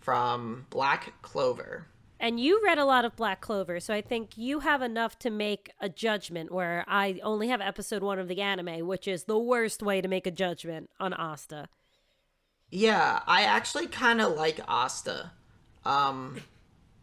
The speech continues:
Speaker 1: I think his, like, him and his brother,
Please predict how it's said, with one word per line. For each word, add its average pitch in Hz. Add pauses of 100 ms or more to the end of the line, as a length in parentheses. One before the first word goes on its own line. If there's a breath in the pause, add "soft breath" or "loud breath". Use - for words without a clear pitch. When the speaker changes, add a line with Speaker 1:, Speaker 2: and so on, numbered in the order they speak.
(1080)
Speaker 1:
I 170
think 226
his, 240
like, 139 (800)
him 170
and 165
his 147
brother, 151